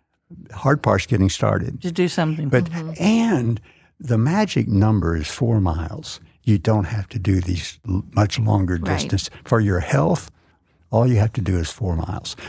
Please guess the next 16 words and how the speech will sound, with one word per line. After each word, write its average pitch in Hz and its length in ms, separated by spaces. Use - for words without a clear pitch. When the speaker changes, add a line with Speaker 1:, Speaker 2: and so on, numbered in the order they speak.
Speaker 1:
But 190 240
you'll 117 140
get 110 160
much 110 320
more 151 180
benefit 135 720
from 90 280
four 147 260
miles 123 500
than 87 180
two 127 220
miles 117 440
or 117 80
even 92 260
three 92 260
miles. - 520